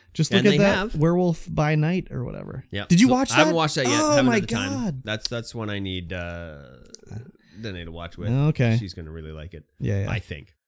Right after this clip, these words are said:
Speaker 2: Anyway.
Speaker 1: I mean, that one, yeah, I, yeah,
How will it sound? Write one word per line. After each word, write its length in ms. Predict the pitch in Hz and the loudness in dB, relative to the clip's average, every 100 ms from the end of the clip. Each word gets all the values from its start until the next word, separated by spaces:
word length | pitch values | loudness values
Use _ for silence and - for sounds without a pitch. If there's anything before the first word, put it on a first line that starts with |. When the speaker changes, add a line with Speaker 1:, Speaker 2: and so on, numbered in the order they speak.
| _ - | _ -20
Speaker 2:
Anyway. 260 | 71 69 67 _ _ _ _ _ _ _ _ - | -18 -18 -20 _ _ _ _ _ _ _ _ -6
Speaker 1:
I 100 | 226 | 0
mean, 260 | 131 131 - _ - | 2 0 -2 _ -4
that 180 | 147 147 | 0 2
one, 380 | 151 143 131 - | 4 4 2 0
yeah, 220 | - 175 - - | -2 -4 -6 -12
I, 160 | - - - | -12 -12 -14
yeah, 120 | - | -14